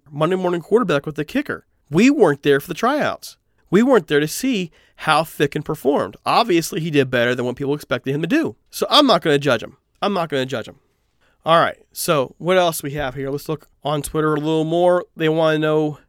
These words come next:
Martin Slade asks, "How sad will it be if we reach the Super Bowl without Greg Zuerlein?" Sad. Sad face.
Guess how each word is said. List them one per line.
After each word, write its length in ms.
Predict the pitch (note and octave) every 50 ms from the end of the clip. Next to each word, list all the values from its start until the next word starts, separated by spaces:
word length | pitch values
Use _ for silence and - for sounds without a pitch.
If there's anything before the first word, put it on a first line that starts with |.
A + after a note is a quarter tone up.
| _ _ _
Martin 360 | C3+ D3+ E3+ F#3+ G3 G#3 G#3+
Slade 640 | - - - - F#3+ G3+ G#3 F#3+ F3 C#3 A#2+ A2 - -
asks, 420 | D3 D3 C#3+ C3 A2+ A2 - - -
"How 260 | - - D3+ E3 F3
sad 400 | - - - F#3+ E3+ E3 F3 E3+
will 120 | E3+ E3
it 100 | D#3 C3+
be 220 | D3 F3+ F3+ D#3+ C#3
if 160 | B2+ - -
we 120 | C#3+ C#3
reach 220 | C3 C#3+ D3+ C#3 -
the 60 | -
Super 180 | - D#3 D#3+
Bowl 100 | D3 D3
without 240 | C#3 C3+ C#3 C3+ C3+
Greg 180 | C#3 C#3 C3+ C3
Zuerlein?" 420 | C3+ C#3+ C3+ B2+ A2 G2+ - - _
Sad. 380 | - - - B2+ A2+ G2+ - - _ _ _ _ _ _ _ _ _ _ _ _ _ _ _ _ _ _ _ _
Sad 280 | - - C3 B2+ B2 -
face. 320 | B2 G#2+ G#2 - - -